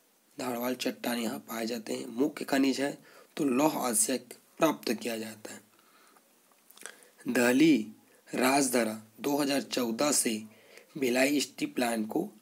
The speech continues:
आपूर्ति की जाती है। माता महामाया सहकारी शक्कर कारखाना है बलोच जिले में। प्रदेश का तीसरा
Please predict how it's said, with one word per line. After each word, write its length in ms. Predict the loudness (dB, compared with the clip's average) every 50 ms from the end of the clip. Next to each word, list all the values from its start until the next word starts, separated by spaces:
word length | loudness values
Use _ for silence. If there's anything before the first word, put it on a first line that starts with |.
| _ _ _ _ -2
आपूर्ति 460 | -2 0 2 4 4 4 4 4 2
की 160 | 2 2 2 2
जाती 360 | 2 0 -2 -2 -6 -8 -8
है। 160 | -8 -10 -14 -18 -20 _ _ -20 -20 -20 -20 _ _ _ _ -20 -20 _ _ _ _ -20 -20 _ _ _ _ _ _ _ _ _ _ _ _ _ _ _ _ _ _ _ _ _ _ _ _ _ _ _ _ _ _ _ _ -6 -2
माता 380 | 0 0 0 2 4 4 4
महामाया 540 | 4 4 4 4 4 2 2 2 0 -2 -4 -6 -8 -10 -16 -20 -20 _ _ _ _ _ _ _ _ -6
सहकारी 640 | -2 -2 0 2 0 0 0 -2 -2 0 0 0 0
शक्कर 440 | 0 0 -2 -4 -6 -4 -4 -4 -2
कारखाना 480 | -2 -2 -4 -4 -4 -6 -6 -6 -6
है 180 | -6 -6 -6 -8
बलोच 320 | -6 -2 -2 0 0 0 -2
जिले 260 | -2 -2 -4 -4 -6
में। 120 | -8 -12 -14 -10
प्रदेश 380 | -8 -4 0 2 2 4 2 2
का 200 | 0 -2 -4 -4 -4 -4
तीसरा 400 | -2 0 2 2 2 2 2